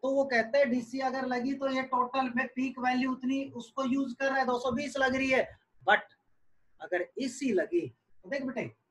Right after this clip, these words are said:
ये value increase, और जब यहाँ पहुंचेगा तो value कितनी हो जाती है, ज़ीरो। एसी में जब positive negative में बदलती है तो एक ऐसा interval आता है, ऐसा time आता है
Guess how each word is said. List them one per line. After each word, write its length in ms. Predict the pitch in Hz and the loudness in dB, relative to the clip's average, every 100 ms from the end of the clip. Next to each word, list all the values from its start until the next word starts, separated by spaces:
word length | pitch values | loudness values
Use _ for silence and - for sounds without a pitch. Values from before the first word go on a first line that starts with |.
| _ - | _ -8
ये 180 | 185 269 | 0 2
value 320 | 262 269 277 | 4 2 2
increase, 440 | 262 247 285 294 | 0 0 -2 0
और 180 | 277 277 | 0 0
जब 180 | 277 269 | 0 0
यहाँ 360 | 247 220 262 302 | 2 4 4 6
पहुंचेगा 840 | 254 240 240 240 226 247 262 233 - - _ - | 4 4 2 0 2 6 8 8 6 -4 _ 2
तो 200 | 254 240 | 4 6
value 340 | 233 226 233 | 4 4 0
कितनी 360 | 233 226 220 226 | -2 -8 -2 2
हो 160 | 202 | 2
जाती 440 | 185 185 185 - 208 | 4 2 0 0 2
है, 80 | 202 | 2
ज़ीरो। 680 | - 196 196 233 220 160 - - 226 | 2 0 6 8 8 6 -2 -4 4
एसी 400 | 247 233 240 233 | 4 4 2 4
में 220 | 277 285 | 4 6
जब 200 | 277 269 | 6 6
positive 460 | 240 233 247 269 254 | 4 4 4 0 2
negative 460 | 233 240 277 339 302 | 4 4 4 4 6
में 140 | 285 | 6
बदलती 500 | 233 208 196 - 220 | 6 6 4 4 6
है 200 | 214 240 - - _ | 8 8 6 0 _
तो 80 | 233 | 4
एक 160 | 233 233 | 4 6
ऐसा 320 | 226 226 294 | 2 6 8
interval 560 | 277 233 226 220 214 190 | 8 8 6 6 6 6
आता 300 | 190 - 226 | 4 6 8
है, 60 | |
ऐसा 280 | 214 220 269 | 8 6 4
time 380 | 240 208 202 202 | 4 2 4 2
आता 260 | 180 180 220 | 0 2 6
है 300 | 214 226 - | 10 8 6